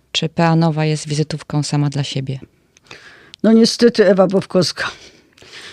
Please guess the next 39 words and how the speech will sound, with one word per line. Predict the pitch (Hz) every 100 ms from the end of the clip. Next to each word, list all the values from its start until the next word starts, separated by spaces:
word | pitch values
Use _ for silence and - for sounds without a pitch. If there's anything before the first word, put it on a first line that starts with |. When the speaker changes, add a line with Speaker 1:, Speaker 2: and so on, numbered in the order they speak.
| -
Speaker 2:
Niestety | 226 214 - 262 -
Speaker 1:
Dlaczego | 240 302 311
Speaker 2:
Ewa | 453 466
Bobkowska, | - 320 233 -
Speaker 1:
niestety? | 285 - -
Speaker 2:
<laughs> | 160 -
bo, | 175 160 - 277 320 330 -
bo | 220 233
tak | 254 240
jak | 240 -
wy, | 226 226
no | 196
jeżeli | 214 226 240
wszystko | - -
mówią, | 214 220
co, | - 233
co | - -
będzie | 269 269 262 240
z | -
firmą, | 269 226 247
jak | 214 -
ty | 208
odejdziesz, | 202 180 165 156 156 -
no. | 226 - - - -
A, | 185 185 -
a | - 180 180
ja | 196
nie | 233 247
wielbłąd, | 311 285 190 196 202
no, | 202 190 180 -
<laughs> | 160 -
każdy | 208 180 214
ma | 196
swoje | - 208 208
lata. | 220 220 - 151 - _ _ _ - _ - - -
Speaker 1:
A | -
proszę | 226 254
mi | 233
powiedzieć, | 220 214 -